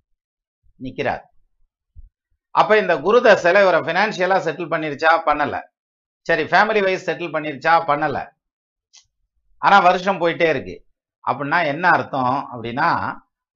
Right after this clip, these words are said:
இப்போ பதினெட்டு வருஷம் ராகு தசை, ரெண்டு வருஷம், ரெண்டரை வருஷம் அவருக்கு ஏற்கனவே செவ்வாய் தசை நடந்திருக்குது. பதினெட்டு ஒரு ரெண்டரையும் ஒரு மூணு வருஷம் வச்சுக்கங்க, இருபத்தோரு வயசு. இருபத்தி ஒரு வயசுல இவருக்கு வந்து குரு தசை ஆரம்பிச்சிருக்குது. இப்ப வயசு என்ன ஆகுது இவருக்கு?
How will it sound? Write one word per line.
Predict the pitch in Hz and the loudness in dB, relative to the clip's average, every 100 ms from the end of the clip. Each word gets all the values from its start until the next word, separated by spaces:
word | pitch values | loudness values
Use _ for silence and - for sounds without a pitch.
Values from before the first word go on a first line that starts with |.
| _ | _
இப்போ | - 135 143 131 131 127 | -14 -2 2 4 4 4
பதினெட்டு | 147 180 196 170 | 2 2 -2 0
வருஷம் | 165 160 196 175 | -2 0 0 4
ராகு | 151 156 | 4 4
தசை, | 143 135 170 | 0 0 0
ரெண்டு | 165 147 147 | -2 -2 -2
வருஷம், | 147 156 165 143 | -2 -2 -2 0
ரெண்டரை | 135 131 151 156 | -2 -2 -2 0
வருஷம் | 147 143 165 | 0 0 -2
அவருக்கு | 139 131 | -2 -2
ஏற்கனவே | 139 139 139 156 | 0 0 0 0
செவ்வாய் | 147 131 156 | 2 4 4
தசை | 135 120 | 4 0
நடந்திருக்குது. | 131 113 104 104 98 - _ _ _ _ _ _ | -4 -4 -6 -10 -14 -18 _ _ _ _ _ _
பதினெட்டு | 143 185 202 196 190 | 4 6 4 4 4
ஒரு | 170 151 | 4 4
ரெண்டரையும் | 147 151 156 156 | 2 2 2 2
ஒரு | 156 151 | 0 0
மூணு | 180 180 | 2 2
வருஷம் | 151 160 | 0 -2
வச்சுக்கங்க, | 139 127 127 151 139 | -4 -6 -6 -6 -4
இருபத்தோரு | 160 180 151 127 | 0 0 2 0
வயசு. | 117 98 - - _ _ _ _ _ _ _ _ | 0 -4 -8 -18 _ _ _ _ _ _ _ _
இருபத்தி | 160 208 233 214 | 2 4 4 6
ஒரு | 185 156 151 | 4 6 4
வயசுல | 185 175 196 | 2 4 4
இவருக்கு | 147 135 | 4 2
வந்து | 143 170 | 0 -2
குரு | 139 170 | -2 0
தசை | 147 131 139 | 0 2 4
ஆரம்பிச்சிருக்குது. | 120 123 123 110 98 92 104 104 104 _ _ _ _ | 6 4 2 -6 -10 -6 -4 -4 -8 _ _ _ _
இப்ப | 139 147 208 | -10 0 4
வயசு | 180 175 190 175 | 8 8 6 2
என்ன | 151 | 2
ஆகுது | 143 135 127 | 4 4 2
இவருக்கு? | 123 123 113 127 131 135 | 0 -2 -2 0 0 -2